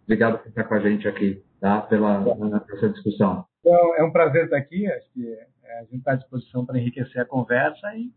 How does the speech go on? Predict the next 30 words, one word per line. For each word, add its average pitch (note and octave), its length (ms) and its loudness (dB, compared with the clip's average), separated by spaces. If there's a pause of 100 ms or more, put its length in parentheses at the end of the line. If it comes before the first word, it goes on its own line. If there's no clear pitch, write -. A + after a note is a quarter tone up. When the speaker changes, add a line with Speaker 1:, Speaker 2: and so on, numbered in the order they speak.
Speaker 2:
vamos F#3+ 200 2
lá. D#3+ 220 2 (520)
Speaker 1:
Vamos D#3+ 240 4
lá. B2+ 440 -2
Eu A2+ 80 2
já B2+ 120 2
tenho C#3+ 240 2
uma D3 100 0
aqui D3 160 0
pra C3+ 160 2
você, C3+ 460 0 (260)
justamente C#3+ 460 0
na D3+ 120 2
sua, D3+ 640 2 (280)
na B2 200 2
sua C#3 240 4
área C3+ 140 2
de C3 60 2
atuação, C3+ 720 0
né? A#2+ 440 0
A G#2+ 80 2
gente C3+ 180 2
tava D3 380 0 (100)
conversando B2+ 420 2
aqui, C3+ 260 0
o B2 120 4
Ivo B2 200 2
colocou A#2+ 600 0
e, A2 80 4
e, G#2+ 640 -2